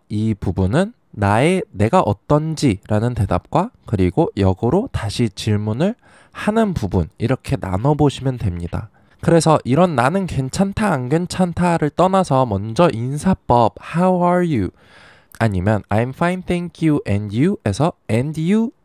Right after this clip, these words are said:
부분에 쓸 수 있는 문구를 보겠습니다. 먼저 How are you doing?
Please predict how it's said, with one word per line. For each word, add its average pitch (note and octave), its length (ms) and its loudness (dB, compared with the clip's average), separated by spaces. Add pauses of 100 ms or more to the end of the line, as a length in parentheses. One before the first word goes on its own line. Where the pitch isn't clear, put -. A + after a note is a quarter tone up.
부분에 A#2 560 0
쓸 E3 240 -2
수 - 240 -4
있는 A2 400 -2
문구를 G2 640 0
보겠습니다. G2+ 840 -2 (1000)
먼저 F#2+ 440 4 (680)
How D3+ 180 4
are D3+ 180 2
you C#3+ 120 2
doing? C3+ 460 0